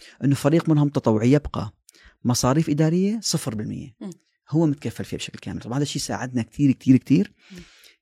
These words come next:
Speaker 1: آه، يعني بس فترة من الفترات، ليش لل ألفين وتسعتاش؟ لأنه ألفين وتسعتاش صارت ميزانيتنا أربعة مليون بالسنة. فبالتالي كنا بحاجة لأنه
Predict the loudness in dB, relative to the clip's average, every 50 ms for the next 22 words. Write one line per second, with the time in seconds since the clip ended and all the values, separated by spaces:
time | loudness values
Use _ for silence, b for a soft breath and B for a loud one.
0 | -8 -4 -2 -2 -2 -2 -2 -4 -4 -6 -6 -8 -8 -10 -10 -12 -14 -16 -18 -16
1 | -12 -10 -8 -6 -6 -4 -4 -4 -4 -4 -6 -6 -6 -8 -6 -4 -4 -2 0 0
2 | 0 0 -2 -4 -4 -2 -4 -2 -2 -4 -2 -2 -2 -2 -2 -2 -2 -2 -2 -2
3 | -4 -8 -8 -8 -8 -8 -8 -10 _ B B B B B B B B B B B
4 | -2 -2 0 2 0 0 0 0 -2 -2 -2 -2 0 0 0 2 2 4 4 4
5 | 2 2 2 0 -2 -2 -4 -2 -2 -2 -2 -2 -2 -2 -4 -4 -6 -6 -6 -6
6 | -8 -10 _ _ _ _ B B B B B B B B B B B B B -6
7 | -4 -4 -2 0 0 0 0 2 0 0 0 -2 -2 0 0 0 0 0 -4 -4
8 | -4